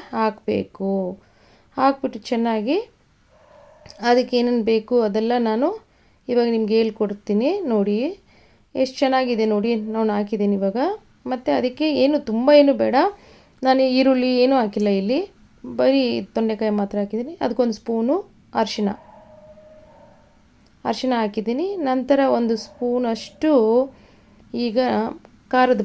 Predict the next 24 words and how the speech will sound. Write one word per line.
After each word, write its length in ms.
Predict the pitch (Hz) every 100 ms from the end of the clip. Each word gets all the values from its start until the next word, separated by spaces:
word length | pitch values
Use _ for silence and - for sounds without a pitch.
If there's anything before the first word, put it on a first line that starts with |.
| 196
ಪುಡಿ, 180 | 185 202 - - - - -
ಅಚ್ಚ 160 | - 294
ಖಾರದ 260 | 247 226 214 208
ಪುಡಿ 180 | 202 208
ಅಂತಾರಲ್ಲ 380 | 196 208 226 330 262
ಅದು, 160 | 185 - _ _ - - - - - - - 269 254
ಮತ್ತು 240 | 226 302 330 294
ಒಂದು 200 | 269 269 262 247
ರುಚಿಗೆ 340 | 254 294 285 -
ತಕ್ಕಷ್ಟು 600 | 233 - 247 233 - - 311 220 - - 247
ಉಪ್ಪು 200 | 247 254
ಒಂದು 140 | 220 202 -
ಸ್ಪೂನು 400 | - 202 190 - - 226
ಅಷ್ಟೇ, 240 | - 240 - - -
ತುಂಬ 200 | 247 262 262
ಏನು 120 | 233 202
ಬೇಡ, 140 | 202 240 339 -
ಒಂದು 220 | 233 233 220
ಸ್ಪೂನ್ 360 | - 220 226 220
ಹಾಕಿದರೆ 320 | 208 233 269 269
ಸಾಕು. 420 | 208 202 - 269 403 - - - - - - -
ನಂತರ 280 | 277 285 330 311
ಅದನ್ನು 280 | 277 302 320 247 233
ಚೆನ್ನಾಗಿ 420 | 262 254 254 277